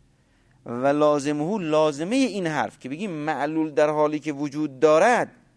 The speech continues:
علتش نباشه، و لازمه وجود المعلول بلا علت، یعنی معلول باشه علت نباشه، و این و هذا محالان، و این محاله.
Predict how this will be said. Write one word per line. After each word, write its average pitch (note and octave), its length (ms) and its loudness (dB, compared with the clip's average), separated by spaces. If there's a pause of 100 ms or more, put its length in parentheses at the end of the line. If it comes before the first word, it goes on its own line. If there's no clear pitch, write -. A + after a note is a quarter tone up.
(340)
علتش D3+ 540 0
نباشه، D#3 800 -2
و B2+ 100 -10
لازمه B2 440 -4
وجود C3 500 -8
المعلول F3+ 380 -12
بلا A2 260 -10
علت، G2 340 -20
یعنی A#2+ 160 -16
معلول A#2+ 320 -16
باشه F3+ 280 -16 (120)
علت C#3 320 -12 (360)
نباشه، G#2 460 -14
و G#2 80 -14
این B2 240 -12
و A2 80 -10
هذا G#2+ 340 -10
محالان، G2+ 640 -18
و G2+ 60 -20
این A#2 120 -14
محاله. G2+ 440 -20